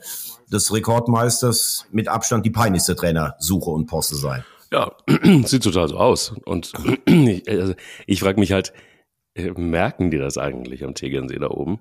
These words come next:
Speaker 2: Also wenn, wenn, wenn Uli und, und, und, äh, Killer Kalle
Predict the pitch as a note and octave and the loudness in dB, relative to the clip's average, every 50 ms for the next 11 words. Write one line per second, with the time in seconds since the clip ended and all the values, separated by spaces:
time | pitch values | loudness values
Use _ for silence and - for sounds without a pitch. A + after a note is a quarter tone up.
0 | _ - D#2 D2+ D2+ C#2 D#2+ D#2 D2+ D2 D#2 D2+ D2 D2+ D#2+ D#2 D2 F#2 A2 B2 | _ -4 -2 -2 0 0 0 -2 0 -2 -2 -2 -2 -2 -2 -2 0 0 2 2
1 | C3 C3+ C3 - - _ _ _ _ _ - F2+ E2+ E2+ D#2+ - - - D2+ F2 | 2 2 0 -2 -6 _ _ _ _ _ -4 -2 0 0 -2 -2 -4 -4 -2 -2
2 | E2 - - E2+ E2 - F2 D#2+ - - - D2+ D2+ D2+ D2+ D#2 D#2 D#2 - - | -2 -2 -2 -4 -2 -2 -2 -4 -4 -6 -6 -4 -4 -2 -4 -4 -6 -10 -6 -4
3 | - C#3+ C3+ G2 - - - C2 - E2 G#2+ - | -2 -2 -2 -2 -4 -4 -6 -2 -2 -2 -2 -4